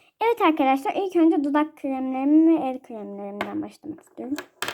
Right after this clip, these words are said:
Bu normalde Nivea'nın dudak kremi arkadaşlar. Hemen ben bunun içine el kremi koydum. Dudak kremi kirlenmişti çünkü. Bu, e, dudak kremi. Böyle pembe çilekli galiba.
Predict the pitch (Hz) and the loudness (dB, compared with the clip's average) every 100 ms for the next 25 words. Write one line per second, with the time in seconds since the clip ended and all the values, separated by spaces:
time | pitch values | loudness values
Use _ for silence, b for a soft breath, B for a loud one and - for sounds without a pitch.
0 | B B - 381 415 427 427 427 415 508 | B B -6 -2 0 0 0 0 0 4
1 | 403 330 349 403 381 440 294 311 330 320 | 6 6 4 0 0 0 0 0 0 -2
2 | - 262 233 214 208 208 214 214 302 320 | -8 -10 -10 -10 -12 -14 -14 -8 0 4
3 | 320 311 285 294 302 311 311 320 254 247 | 4 4 4 4 6 6 4 0 0 -8
4 | - 247 247 214 202 269 240 233 240 - | -12 -12 -12 -10 -10 -8 -8 -6 -8 -10
5 | 247 247 - - 214 208 208 202 - 208 | -10 -10 -12 -12 -8 -6 -8 -12 -20 -20
6 | - - - - 107 233 269 - - _ | -12 -10 -10 -12 -10 -8 -8 -12 -20 _
7 | _ _ _ - - _ _ _ _ _ | _ _ _ -16 -16 _ _ _ _ _
8 | _ _ _ _ _ _ - B B B | _ _ _ _ _ _ -20 B B B
9 | B _ - 381 480 508 427 262 262 254 | B _ 0 4 6 4 2 0 0 -2
10 | 269 294 294 - - 226 208 202 214 226 | 0 2 0 -4 -12 -8 -6 -6 -6 -2
11 | 330 381 _ 220 214 202 - _ - 226 | -2 -2 _ -10 -6 -6 -8 _ -12 -8
12 | 208 208 - 220 214 214 - 208 208 202 | -6 -6 -8 -10 -8 -8 -12 -12 -6 -4
13 | - 233 214 233 | -4 -6 -6 -4